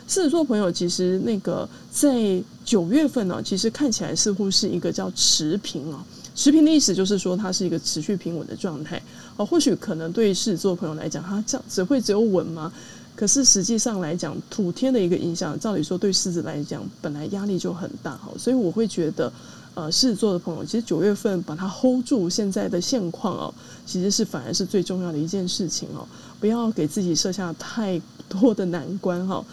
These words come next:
那再来的部分呢，就是，呃，因为金星哈，似乎让你有一点点退缩哈，所以在感情上面似乎要稍微加一把劲哦，需要更加的积极。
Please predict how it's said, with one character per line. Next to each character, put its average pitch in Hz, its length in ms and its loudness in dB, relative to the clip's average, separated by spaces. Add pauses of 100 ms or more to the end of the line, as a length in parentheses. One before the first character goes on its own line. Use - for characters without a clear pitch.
(280)
那 247 140 2
再 302 140 2
来 247 120 4
的 208 80 2
部 226 160 2
分 214 240 2
呢， 180 80 2
就 185 160 0
是， 190 300 2 (380)
呃， 170 240 0
因 233 160 2
为 220 160 4
金 240 240 4
星 240 260 0
哈， 175 160 -2
似 170 160 0
乎 202 160 2
让 190 340 0
你 - 160 -6
有 151 220 0
一 - 60 0
点 151 200 -4
点 185 280 -2 (160)
退 294 200 -2
缩 165 380 -4
哈， 175 180 -8 (360)
所 - 120 0
以 262 120 4
在 269 180 -2
感 175 240 -4
情 180 220 -4
上 247 180 -2
面 220 240 0
似 233 220 -2
乎 214 200 -4
要 220 300 -4 (220)
稍 226 240 -4
微 202 240 0
加 202 260 -4
一 214 80 -2
把 135 240 -14
劲 220 220 -2
哦， 104 200 -8 (300)
需 - 140 -6
要 214 100 0
更 202 180 -2
加 185 200 -4
的 160 80 -2
积 196 240 -2
极。 107 340 -6